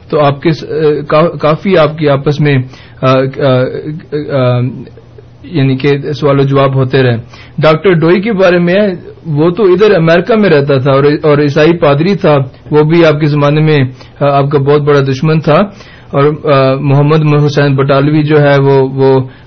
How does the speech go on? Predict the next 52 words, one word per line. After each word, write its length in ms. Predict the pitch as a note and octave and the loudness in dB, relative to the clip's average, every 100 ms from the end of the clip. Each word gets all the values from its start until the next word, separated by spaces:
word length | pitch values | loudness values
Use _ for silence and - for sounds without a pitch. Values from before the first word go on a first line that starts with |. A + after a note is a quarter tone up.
| - | -4
آ، 80 | |
مسلمانوں 540 | C3+ C3+ C#3+ C3+ C#3 D#3 | -2 0 -2 -2 0 0
میں 120 | D#3+ | 0
سے 160 | C#3+ C#3 | 0 0
تھا۔ 180 | C#3+ F#3 G#3 - - - - | 2 0 -2 -12 -20 -20 -8
بلکہ 380 | D#3 F3 F3+ G#3 | -2 0 2 2
جہاں 160 | F3+ F#3+ | 2 2
تک 120 | G#3 | 2
مخالفت 760 | F3 - E3+ E3+ A3+ G#3+ B3+ F3 | 0 0 0 2 0 0 -4 0
کا 100 | F3 | 0
تعلق 420 | E3+ E3+ G3 G3+ | 2 2 2 2
ہے، 80 | B3+ | 0
حضرت 200 | G3 F3 | 0 0
مسیح 240 | E3+ G3 | 0 0
موعود 240 | G3 G3 | 2 0
علیہ 140 | F3 E3 | 2 0
الصلوۃ 240 | E3 F3+ F3 | 0 -2 -2
والسلام 240 | E3+ F#3+ | -2 0
فرماتے 480 | F3 D#3+ D3+ D#3 F3+ | 0 0 0 0 0
ہیں 200 | F3+ G3+ | 0 0
کہ 140 | A3+ A3 D#3 - | 0 0 -2 -4
آپ، 320 | D#3 D3+ D3+ | 0 0 0
آپ، 340 | D#3 D#3 D3+ E3+ | 0 0 -2 0
آ، 20 | D3+ C#3 B2 - - | 2 2 -2 -10 -4
ایک 120 | D#3 | -4
شخص 280 | C#3 E3+ F3 | 0 0 0
کا 140 | E3+ E3+ | 0 0
نام 300 | D#3 F3 F3+ | 2 0 0
لے 120 | D#3+ | 0
کر 200 | E3+ E3+ | 0 0
کے 100 | F3 | 0
لاہور 380 | D3 C#3+ D#3 F3 | 0 2 2 2
کا 80 | |
رہنے 260 | F3+ D3 F3+ | 0 2 2
والا 380 | G3+ E3+ D#3 C#3 | 2 2 2 2
ہے، 140 | D3 G#3+ - - - - - - | 2 0 -4 -20 -20 -20 -10 -2
آپ 180 | F3 | 0
فرماتے 400 | F3+ F#3 F3+ F3 | 0 0 0 0
ہیں 100 | G#3+ | 0
کہ 120 | A3+ B3 | 0 0
اس 200 | F#3+ F#3 | 0 2
نے 100 | A3 A#3 | 2 2
بھی 320 | G#3+ G#3 F#3 - D#3 D#3+ | 2 0 -2 -8 -6 0
دعویٰ 340 | E3+ F3+ G3 | 2 4 2
کیا 200 | F#3+ F#3+ | 2 0
کہ 120 | G#3 A3+ | 0 0
خدا 260 | G3 E3 | 2 2
تعالیٰ 260 | E3 F3 F3 | 2 2 2
مجھ 140 | F3 | 0
سے 120 | E3+ | 0
بولتا 480 | D#3+ D3 D3 D#3+ D3+ | 2 2 2 2 2
ہے، 80 | B2+ | 0